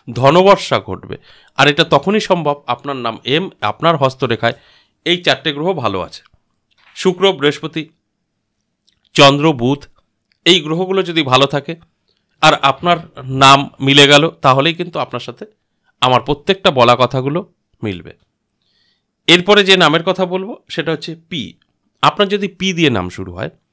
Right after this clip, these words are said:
একই কথা বলবো, আজ থেকে তিনটে দিন দারুণ থাকছে, কারণ আজ যে ধনযোগ তৈরি হচ্ছে, এছাড়াও বেশ কিছু শুভযোগ কিন্তু আজ আছে। এর ফলেই কিন্তু আপনার জীবনের যে পরিবর্তনটা তিন দিনের মধ্যে হতে পারে। কেন বললাম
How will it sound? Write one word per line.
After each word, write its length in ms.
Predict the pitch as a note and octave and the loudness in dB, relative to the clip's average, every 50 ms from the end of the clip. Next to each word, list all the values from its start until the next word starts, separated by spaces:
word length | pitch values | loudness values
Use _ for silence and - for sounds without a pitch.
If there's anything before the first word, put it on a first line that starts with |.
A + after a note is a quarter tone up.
| _ _ _ _ _ _ _ | _ _ _ _ _ _ _
একই 220 | - C#3+ C3+ C#3+ | -4 -2 -2 -4
কথা 200 | A#2+ G#2 - G#2 F2 | -8 -8 -12 -16 -18
বলবো, 260 | E2+ E2+ E2 - - _ _ _ _ _ _ _ _ _ _ | -20 -20 -20 -20 -20 _ _ _ _ _ _ _ _ _ _
আজ 160 | A#2+ C3 D3 - - | 2 2 2 2 0
থেকে 220 | - G#3 G3 F#3+ A3 G#3 - | -2 -2 -2 0 -2 -4 -4
তিনটে 240 | - D3+ A#2+ - G#2 | -4 -6 -6 -6 -6
দিন 160 | F#2 F#2 F#2 G2 G2+ G#2 G#2+ A2 | -8 -10 -12 -14 -16 -18 -2 4
দারুণ 260 | B2+ A2+ A2 C3+ C#3+ D3+ | 4 6 6 4 0 -4
থাকছে, 340 | - - E2 - _ - - | -6 -10 -14 -16 _ -20 -6
কারণ 260 | - C#3+ D3+ E3 F#3 F3 - D3+ | -2 0 0 0 0 -4 -4 -4
আজ 80 | D#3+ E3 E3 - _ _ _ _ _ _ _ _ - | -4 -4 -6 -12 _ _ _ _ _ _ _ _ -18
যে 180 | B2+ B2+ D#3+ D#3+ - - C3 | -6 -4 -4 -4 -4 -8 -12
ধনযোগ 440 | A#2+ A2 A#2+ B2 D#3 F3+ F3 F#3 E3+ F3+ - | -10 -6 -2 0 0 2 2 0 -2 -2 -2
তৈরি 260 | D#3 B2+ A#2+ A#2 A2+ | -2 0 0 -2 -2
হচ্ছে, 300 | A2+ G#2+ G2+ - - C#3 C#3+ - _ _ _ - - - | -6 -8 -8 -10 -14 -16 -16 -16 _ _ _ -10 -6 -4
এছাড়াও 300 | E3 E3 G#3 G3+ G#3 G3+ D#3 F3 | -2 2 4 4 4 4 4 2
বেশ 140 | G3 G#3 G#3 | 2 2 0
কিছু 200 | - G3 E3 E3 E3 | -4 -10 -10 -10 -10
শুভযোগ 420 | D#3+ D#3+ D3 C#3 C#3 B2 C3 B2+ B2+ - | -10 -10 -8 -8 -6 -6 -6 -8 -8 -10
কিন্তু 240 | C3+ A#2+ A2+ - - - _ _ _ | -12 -12 -12 -14 -16 -18 _ _ _
আজ 160 | - G#2+ G2+ - - _ - | -4 -4 -4 -6 -14 _ -4
আছে। 240 | A2 G#2 - - - - _ _ _ _ _ _ _ _ _ _ | -4 -4 -4 -10 -18 -20 _ _ _ _ _ _ _ _ _ _
এর 120 | E3 E3+ E3 | 2 2 2
ফলেই 300 | E3 - D#3 F#3 G#3+ G3+ | 2 4 4 4 4 2
কিন্তু 220 | G#3+ A3 G#3+ G#3+ G#3+ | -2 -6 -2 -2 0
আপনার 240 | F3+ - F3 F3 | 0 0 -2 -6
জীবনের 320 | E3 E3+ D#3+ E3 E3 E3 D3+ | -6 -8 -8 -8 -8 -8 -8
যে 80 | D#3+ D3+ | -10 -10
পরিবর্তনটা 600 | D3 - C#3 C#3+ C#3+ D#3+ D#3 - D#3 D3 - D3 | -10 -8 -8 -6 -6 -6 -4 -4 -6 -6 -6 -8
তিন 200 | C3 - B2+ B2+ C3 | -8 -6 -6 -4 -4
দিনের 240 | C3+ C#3 C#3+ D3 C#3 | -4 -2 -2 -2 -2
মধ্যে 280 | C3 B2 A2 G2+ A2+ A#2+ - _ _ _ _ _ _ _ | -2 -4 -6 -6 -10 -12 -12 _ _ _ _ _ _ _
হতে 200 | D#3+ E3 E3 C#3+ | -4 -2 -2 -6
পারে। 240 | - F2 D#2+ - - _ _ _ _ - - - | -8 -8 -14 -18 -20 _ _ _ _ -20 -2 2
কেন 140 | C3+ C#3 D#3 E3+ | 2 4 4 4
বললাম 240 | F3+ G3 G3 F#3+ | 4 4 4 2